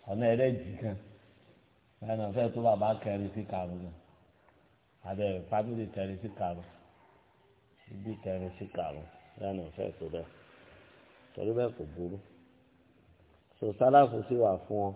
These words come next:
Wọ́n wà fún wọn lára Nabi sallallahu alaihi wasallam.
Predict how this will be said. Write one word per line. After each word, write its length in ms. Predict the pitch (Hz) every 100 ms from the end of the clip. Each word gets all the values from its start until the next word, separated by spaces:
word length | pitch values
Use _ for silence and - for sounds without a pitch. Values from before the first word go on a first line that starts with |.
| -
Wọ́n 160 | - 113
wà 100 | 104 87
fún 160 | 90
wọn 120 | 87 90
lára 220 | 87 85
Nabi 300 | 85 87 90
sallallahu 380 | 82 80 78 78
alaihi 200 | - -
wasallam. 400 | - - 71 67